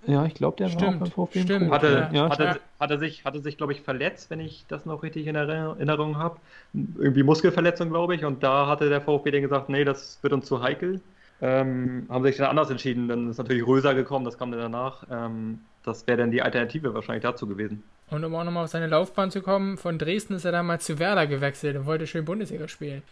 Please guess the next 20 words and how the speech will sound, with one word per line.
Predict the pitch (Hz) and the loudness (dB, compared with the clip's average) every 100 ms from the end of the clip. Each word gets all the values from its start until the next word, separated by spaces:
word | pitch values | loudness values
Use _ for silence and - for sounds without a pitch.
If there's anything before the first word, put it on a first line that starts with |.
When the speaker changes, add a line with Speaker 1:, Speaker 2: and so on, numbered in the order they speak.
| - - | -12 0
Speaker 1:
Ja, | 131 | 4
und | 127 120 | 4 4
das | 117 | 2
wurde | 123 123 | 2 2
gar | 127 | 2
nichts, | 120 113 | 2 0
ne? | 127 | -2
Ich | 135 | 0
glaub, | 123 | 0
da | 120 120 | 2 2
war | |
überhaupt | 123 123 | 4 2
kein | - 160 | 2 2
Speaker 2:
Verletzt, | 196 - - | 0 -2 -4
ganz | 180 | -2
Speaker 1:
kurz. | 151 | 0
Speaker 2:
früh | 202 | -2
verletzt, | 190 175 170 190 - | -4 -4 -4 -6 -8
glaub | 156 147 | -8 -8
ich. | 143 147 | -8 -10